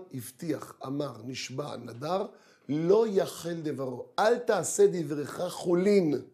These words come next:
ככל אשר יצא מפיו יעשה. אם התורה אומרת, "אל תעשה את ההבטחה שלך חול", מזה נלמד שההבטחה של אדם זה קודש.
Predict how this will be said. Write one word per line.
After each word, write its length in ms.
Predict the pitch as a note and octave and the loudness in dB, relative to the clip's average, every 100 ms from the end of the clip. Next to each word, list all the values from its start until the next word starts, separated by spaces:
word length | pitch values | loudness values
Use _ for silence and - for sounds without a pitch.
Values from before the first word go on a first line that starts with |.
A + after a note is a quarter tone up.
| _ _ _ _ - | _ _ _ _ -8
ככל 480 | A#2+ - D#2 F#2 G2+ - | -6 -6 -4 0 0 -2
אשר 320 | - - D#3 B2+ A#2 - | -10 -8 -8 -8 -12 -10
יצא 420 | B2+ B2 A#2 - D#3 | -8 -8 -8 -6 -6
מפיו 380 | A#2+ D3 C#3+ | -8 -8 -8
יעשה. 380 | B2+ A2+ G#2+ G#2+ G2 _ _ _ _ _ A#3+ | -8 -12 -14 -18 -20 _ _ _ _ _ -2
אם 140 | D#4 | -2
התורה 380 | - D#3+ C#3+ G3 | -2 -6 -4 -2
אומרת, 600 | C#3+ B2+ D#3+ A2 G#2+ _ _ _ _ _ _ _ - | -2 -2 -4 -4 -10 _ _ _ _ _ _ _ -2
"אל 140 | A3 | -2
תעשה 500 | A#3 G3 D3 - F3+ F3+ - - | 0 -4 -4 -4 -4 -6 -8 -8
את 300 | G2+ - - | -6 -4 -2
ההבטחה 460 | B2 - B2 - E3 | -2 -2 -10 -8 -8
שלך 320 | C#3+ C3+ A#2 | -8 -10 -10
חול", 540 | - - D#3 C3+ F3 G3 - _ _ _ _ _ _ _ _ _ _ - | -6 4 6 6 4 0 -8 _ _ _ _ _ _ _ _ _ _ -8
מזה 400 | A#2+ B2+ A#2 F3 | -2 0 4 4
נלמד 640 | F3+ E3+ E3+ A#3 G3+ E3+ F3+ - _ | 6 6 6 6 6 4 0 -6 _
שההבטחה 680 | - C#3 A2+ C#3 A#2+ D#3 | 2 4 4 0 4 4
של 180 | - F3+ | 6 6
אדם 320 | F3 F#3 B3 | 6 4 4
זה 140 | G3+ A#3 | 4 2
קודש. 760 | F#3+ D3 C#3+ D3+ D3+ - - | 4 2 4 0 -2 -8 -12